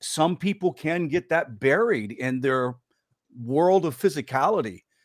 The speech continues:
And somehow that individual, and psychologists talk about, that individual has to somehow at least start the process until, like you said, until they can smell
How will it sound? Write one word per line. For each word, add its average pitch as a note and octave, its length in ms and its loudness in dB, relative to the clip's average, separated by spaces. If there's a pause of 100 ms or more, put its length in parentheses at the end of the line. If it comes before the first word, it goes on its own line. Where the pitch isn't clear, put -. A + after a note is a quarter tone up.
(220)
And A2+ 140 -8
somehow G3 760 2
that C#3 280 4
individual, D3 840 -2
and B2+ 280 -6
psychologists C#3 680 0
talk F#3 240 0
about, A#2+ 220 0
that D#3 160 2
individual D3+ 560 -4 (300)
has E3+ 340 2
to D3 140 -8
somehow D3+ 680 2 (280)
at D#3 160 -6
least E3+ 400 -2
start - 360 2
the D#3 80 -4
process C#3 880 -2 (420)
until, D#3+ 600 2
like C3+ 260 2
you F3+ 120 -4
said, C3 320 -2
until B2+ 280 -8
they B2+ 120 -4
can A#2 180 -8
smell C#3+ 640 2